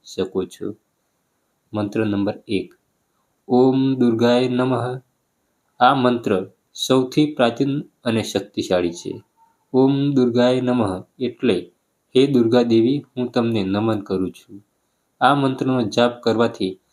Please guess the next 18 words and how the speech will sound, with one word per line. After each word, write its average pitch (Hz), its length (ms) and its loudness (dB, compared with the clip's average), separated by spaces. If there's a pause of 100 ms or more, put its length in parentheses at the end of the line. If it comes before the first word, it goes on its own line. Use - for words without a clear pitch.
(280)
નકારાત્મકતા 123 1000 0
ઉર્જા 120 340 0
દૂર 113 260 0
થાય 101 220 0
છે - 440 -6
અને 104 380 -4 (440)
મનમાં 113 380 0
આત્મવિશ્વાસ 120 880 -2
વધે 92 320 -2
છે. - 300 -16 (2250)
રોજ 151 280 4
સવારમાં 127 720 2 (280)
એકસો 135 300 -2
આઠ 131 220 2
વખત 123 340 -2 (260)
આ 117 160 2
મંત્ર 113 400 -2
બોલો. 117 480 0